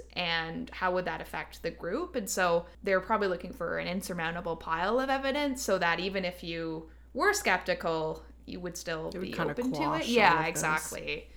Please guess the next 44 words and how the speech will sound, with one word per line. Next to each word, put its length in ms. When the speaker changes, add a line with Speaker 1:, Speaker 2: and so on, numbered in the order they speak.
Speaker 1:
So 160
I 40
think 180
that's, 400
that's 260
another 360
piece 380
to 180
it. 280
Speaker 2:
I 220
think 160
something 500
else 200
that's 180
a 60
little 160
bit 120
interesting 600
is 480
Fatin 400
says 540
that, 300
you 140
know, 180
what's 380
giving 280
her 180
life 640
is 400
the 100
idea 480
of 100
having 320
a 40
moment 460
where 100
she 180
could 200
tell 320
Leah 260
that 180
she 220
was 280
right. 500